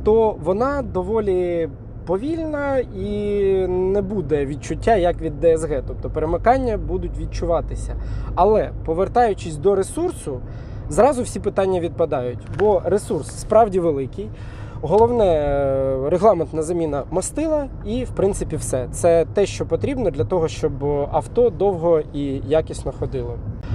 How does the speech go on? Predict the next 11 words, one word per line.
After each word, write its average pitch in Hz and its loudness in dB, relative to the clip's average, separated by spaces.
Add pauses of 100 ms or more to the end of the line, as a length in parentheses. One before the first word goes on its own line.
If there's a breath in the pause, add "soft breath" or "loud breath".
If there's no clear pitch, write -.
(100)
Але, 240 6
повертаючись 202 4
до 180 6
цифри 160 -2
сто - 4
п'ятнадцять 160 2
кінських 156 -4
сил, 311 0 (1000 loud breath)
ця 208 8
цифра - 0
починає 180 2